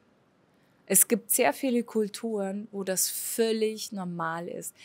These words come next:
Es gibt Kulturen, da feiert man Menschen, die etwas erreicht haben. Und dann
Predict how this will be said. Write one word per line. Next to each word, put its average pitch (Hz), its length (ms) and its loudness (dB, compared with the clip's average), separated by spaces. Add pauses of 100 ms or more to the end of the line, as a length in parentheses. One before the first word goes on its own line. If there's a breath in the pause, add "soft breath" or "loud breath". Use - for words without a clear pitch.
(120)
Es - 140 2
gibt 220 140 2
Kulturen, 208 460 -4
da 190 120 0
feiert 220 520 -4
man 185 220 -8
Menschen, 196 500 -4
die 190 160 -8
etwas 180 280 -2
erreicht 165 500 -6
haben. 180 260 -12 (1200 soft breath)
Und 285 160 10
dann 214 320 8